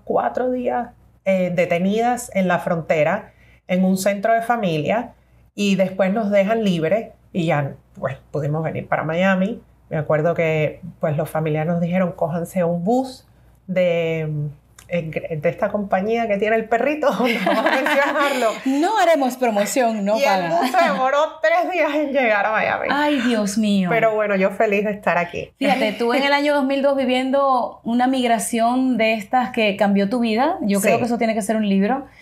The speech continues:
Speaker 2: definitivamente.
Speaker 1: Sí, sí la cambió.
Speaker 2: Eh, y yo,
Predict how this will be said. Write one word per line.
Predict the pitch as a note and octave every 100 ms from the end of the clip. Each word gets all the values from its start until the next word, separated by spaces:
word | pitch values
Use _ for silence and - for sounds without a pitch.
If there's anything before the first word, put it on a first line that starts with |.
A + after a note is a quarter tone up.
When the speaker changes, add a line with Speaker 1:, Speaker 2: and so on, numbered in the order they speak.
| -
Speaker 2:
definitivamente. | - G3+ G3 F#3 G3+ G#3+ G3 F#3 A#3
Speaker 1:
Sí, |
sí | F3
la | E3+
cambió. | E3+ D#3 C#3
Speaker 2:
Eh, | - G#3 G3 F#3+ F3+ E3+ F3 -
y | A#3+ A3 G#3+ F#3+
yo, | F#3 G#3 G#3 B3 C#4+ C#4+